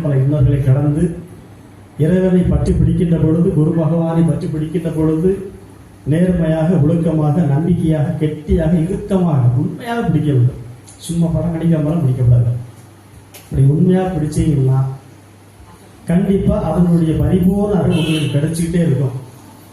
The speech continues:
"ஒரு பானை சோற்றுக்கு ஒரு சோறு பதம்னு" சொல்லுவாங்க. இங்க வந்து மேன்மை அடைந்து கொண்டிருக்கின்ற பக்தர்களின்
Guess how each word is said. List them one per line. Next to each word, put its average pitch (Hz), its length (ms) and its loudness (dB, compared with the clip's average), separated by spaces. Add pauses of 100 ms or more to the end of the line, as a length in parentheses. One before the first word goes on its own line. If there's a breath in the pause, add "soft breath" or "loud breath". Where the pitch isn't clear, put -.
"ஒரு 180 180 2
பானை 202 340 2
சோற்றுக்கு 190 640 0
ஒரு 175 200 4
சோறு 196 320 0
பதம்னு" 165 300 2
சொல்லுவாங்க. 143 480 2 (880)
இங்க 175 200 2
வந்து 202 640 0 (520)
மேன்மை 202 560 2
அடைந்து 180 340 0
கொண்டிருக்கின்ற 180 680 2
பக்தர்களின் 175 680 0